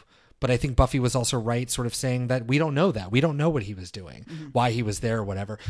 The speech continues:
Speaker 1: Because if it was just an innocent dog walker, I feel like that would have been real bad. And maybe even Faith would have been really upset about
Speaker 2: Yeah,
Speaker 1: it.
Speaker 2: maybe.
Speaker 1: But maybe, but I think the one-two blow of, like,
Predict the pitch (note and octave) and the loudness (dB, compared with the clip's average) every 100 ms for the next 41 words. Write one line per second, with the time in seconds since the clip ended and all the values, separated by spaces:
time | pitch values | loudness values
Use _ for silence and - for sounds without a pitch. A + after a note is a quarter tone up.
0 | - C3 B2+ C#3 C3 E3 C#3 B2+ A2+ A2 | -4 -4 -2 -2 0 0 -2 -4 -6 -6
1 | A#2+ - G2+ G2+ A#2+ A#2 F#2+ - G2+ G#2 | -8 -8 -10 -10 -8 -8 -10 -12 -14 -16
2 | - - _ C3+ C3+ B2+ G#2 - C3+ A#2+ | -20 -20 _ -2 0 0 0 2 2 2
3 | G#2 F#2+ G2 F#2+ F#2 G2+ G2+ A2 G2+ - | -2 -8 -10 -10 -12 -8 -2 -2 -2 -6
4 | E2 G#1+ - - C#3+ D3 F#3 G3+ C3 - | -10 -12 -12 -4 2 2 2 -2 -6 -4
5 | C#3 F#3 B2+ F#2+ G2+ F2+ F#2+ F#2 F2+ - | -4 -4 -4 -6 -8 -12 -12 -14 -14 -14
6 | - F#2+ - A#3+ G3 G3+ A#3 G3 - B2 | -14 -14 -10 -8 -8 -10 -12 4 6 8
7 | C#3 D3 C#3 - B2 A2 D3+ B2 A2 B2 | 8 6 4 2 2 0 -4 -4 -2 -2
8 | B2 B2 A#2 A2+ G#2+ G#2 G2 | -2 -2 2 2 0 -2 -8